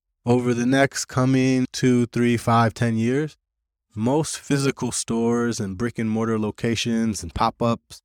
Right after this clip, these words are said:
concert, physical events, real life events, all are gonna take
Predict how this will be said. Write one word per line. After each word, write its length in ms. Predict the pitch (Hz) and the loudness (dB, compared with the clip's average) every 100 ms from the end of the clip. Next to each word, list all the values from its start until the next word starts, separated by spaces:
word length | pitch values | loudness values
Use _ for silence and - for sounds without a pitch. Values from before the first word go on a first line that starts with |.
| - | -10
concert, 640 | - 117 110 120 117 113 | -4 -4 -2 -2 0 -2
physical 640 | 113 - 120 120 - 117 110 | -6 -4 -4 -4 -2 -2 0
events, 420 | 113 113 113 - | -2 -2 -4 -6
real 260 | 107 117 | -4 -2
life 280 | 113 113 110 | -2 -2 -4
events, 460 | 107 101 110 117 - _ _ _ _ _ | -6 -4 -6 -6 -12 _ _ _ _ _
all 340 | 123 127 135 127 | -2 0 0 0
are 60 | |
gonna 220 | 117 113 107 | -2 -2 -4
take 460 | 117 104 98 _ | -4 -4 -6 _